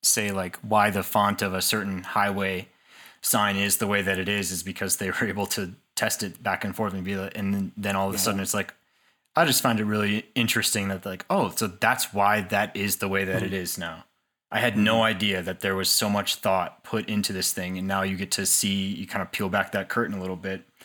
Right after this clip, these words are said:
Speaker 1: I just find
Speaker 2: Yeah.
Speaker 1: it interesting. Hopefully I can keep that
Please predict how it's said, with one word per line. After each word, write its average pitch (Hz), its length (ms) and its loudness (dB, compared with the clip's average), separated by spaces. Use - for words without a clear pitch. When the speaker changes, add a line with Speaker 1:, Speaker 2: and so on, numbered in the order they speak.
Speaker 1:
I 131 120 6
just 113 140 2
find 101 200 2
Speaker 2:
Yeah. 101 60 0
Speaker 1:
it - 20 2
interesting. 95 520 -2
Hopefully 135 280 2
I 110 60 4
can 117 140 0
keep - 240 -2
that 101 360 0